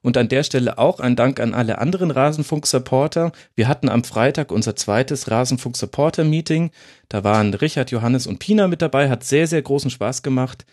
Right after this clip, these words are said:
Ähm, schön, ja, das ist irgendwie immer toll, wenn wir dann mit den Supportern auch noch in Kontakt treten können. Wer uns auch unterstützen will, kann das auf rasenfunk punkt de slash unterstützen tun.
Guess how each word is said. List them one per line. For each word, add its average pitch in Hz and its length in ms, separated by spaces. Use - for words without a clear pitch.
Ähm, 110 400
schön, 208 540
ja, 123 140
das 143 140
ist 170 120
irgendwie 147 260
immer 135 180
toll, 127 320
wenn 110 160
wir 110 80
dann 107 200
mit 104 120
den 107 120
Supportern 117 480
auch 110 100
noch 104 100
in 104 100
Kontakt - 380
treten 131 280
können. 110 300
Wer 104 100
uns 101 120
auch 170 240
unterstützen 135 600
will, 113 120
kann 107 240
das 104 140
auf - 200
rasenfunk 95 500
punkt - 140
de 107 240
slash 135 520
unterstützen 151 720
tun. 92 400